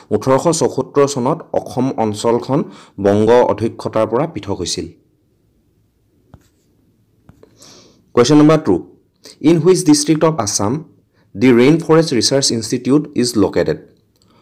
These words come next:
অসমৰ কোনখন জিলাত দি ৰেইন ফৰেষ্ট ৰিচাৰ্চ ইনষ্টিটিউটখন অৱস্থিত? ইয়াৰ সঠিক উত্তৰটো হৈছে অপশ্যন বি, যোৰহাট। অসমৰ যোৰহাট জিলাত ৰেইন ফৰেষ্ট ৰিচাৰ্চ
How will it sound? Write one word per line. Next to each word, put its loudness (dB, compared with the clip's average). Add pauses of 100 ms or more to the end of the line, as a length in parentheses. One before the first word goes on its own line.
(120)
অসমৰ 2 (120)
কোনখন -2 (120)
জিলাত 2 (380)
দি 2 (100)
ৰেইন 2 (100)
ফৰেষ্ট 0 (120)
ৰিচাৰ্চ 0 (100)
ইনষ্টিটিউটখন -4 (200)
অৱস্থিত? -4 (2750)
ইয়াৰ 2
সঠিক -4
উত্তৰটো 0
হৈছে 0 (540)
অপশ্যন -2 (100)
বি, 2 (460)
যোৰহাট। 2 (580)
অসমৰ 0 (100)
যোৰহাট 0 (100)
জিলাত 0 (440)
ৰেইন 4 (300)
ফৰেষ্ট 0 (220)
ৰিচাৰ্চ 0